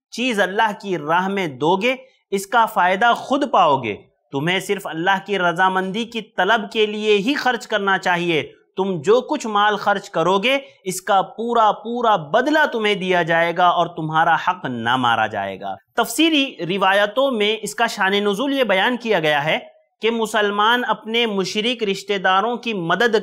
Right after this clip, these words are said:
करना जायज़ नहीं समझते थे और वो चाहते थे कि वो मुसलमान हो जाए। अल्लाह ताला ने फरमाया कि हिदायत के रास्ते पर लगा देना ये सिर्फ अल्लाह रब्बुल आलमीन के इख्तियार में है।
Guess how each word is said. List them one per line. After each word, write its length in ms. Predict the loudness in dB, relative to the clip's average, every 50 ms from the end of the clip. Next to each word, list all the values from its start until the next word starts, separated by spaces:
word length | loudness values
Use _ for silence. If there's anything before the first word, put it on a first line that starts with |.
| 0
करना 320 | 0 0 0 0 0 2 2 2 0 -2 -6 -16 _ _ _ _ -18
जायज़ 520 | -4 -2 0 2 2 4 2 2 0 0 0
नहीं 260 | 0 2 2 2 0
समझते 460 | 0 0 -2 -4 -4 -4 -6 -8 -8
थे 120 | -6 -6
और 160 | -4 -2 0 2
वो 120 | 0 0
चाहते 440 | 0 0 -2 -2 -2 0 2 2 2
थे 240 | 2 0 -2 -2 -2
कि 380 | -4 -10 _ _ _ -4 -2
वो 120 | 0 2 2
मुसलमान 540 | 2 2 2 2 0 2 2 2 2 2
हो 160 | 2 0 0 -2
जाए। 220 | 0 -2 -2 -2
अल्लाह 260 | -2 -2 -2 -2 -2
ताला 360 | 0 2 2 2 4 2 2
ने 120 | 0 0 -2
फरमाया 560 | -2 -2 -2 2 2 2 2 4 4 2 2 2 -2 -8 -18 -20 _ _
कि 100 | 0 0
हिदायत 560 | 2 2 0 2 2 2 4 4 2 2 0 0
के 120 | 0 0 0
रास्ते 460 | 2 2 2 2 0 0 0 0 0
पर 200 | 2 0 0 0
लगा 400 | 2 2 2 2 4 4 4 4
देना 340 | 4 4 2 4 4 4 2
ये 240 | 2 2 2 0 0
सिर्फ 340 | 0 -2 -2 -2 0 2 0
अल्लाह 280 | 2 2 2 2 4
रब्बुल 320 | 2 2 0 0 0 2 4
आलमीन 360 | 4 4 2 0 0 -2 -2
के 100 | -2 -2
इख्तियार 440 | -4 -4 -4 -4 -2 0 0 0 0
में 140 | -2 -4
है। 160 | -4 -6 -8